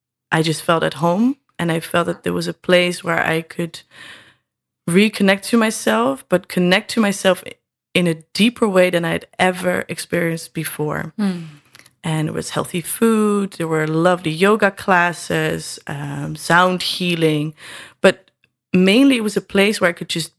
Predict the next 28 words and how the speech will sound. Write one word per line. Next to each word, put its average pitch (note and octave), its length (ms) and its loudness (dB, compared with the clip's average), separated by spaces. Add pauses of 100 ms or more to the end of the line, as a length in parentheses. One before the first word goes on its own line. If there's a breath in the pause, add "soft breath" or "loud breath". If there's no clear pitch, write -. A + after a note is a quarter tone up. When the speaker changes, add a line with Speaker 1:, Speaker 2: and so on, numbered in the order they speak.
Speaker 1:
be F3 340 2 (640 loud breath)
and F3+ 500 0 (100)
do C#4 180 6
things A3 260 0
from F#3+ 180 0
a F3 40 0
state F3 300 0
of D#3+ 80 -2
flow. E3 540 -2
So - 140 0
whenever G#3 280 4
Speaker 2:
Mm. G#3 40 -4
Speaker 1:
something G3 380 0
would F3+ 200 -6
come E3+ 260 0
up, D#3+ 300 0
whether - 120 -2
it - 60 -4
was F3+ 220 -8
writing F#3 680 0
or D#3 380 -2 (120)
actually, D#3+ 340 -2 (120)
you F#3 120 0
know, D3+ 160 0
just D#3 260 -8
answering D#3+ 420 -4
emails, E3 560 -4 (600 loud breath)
um, E3+ 440 -2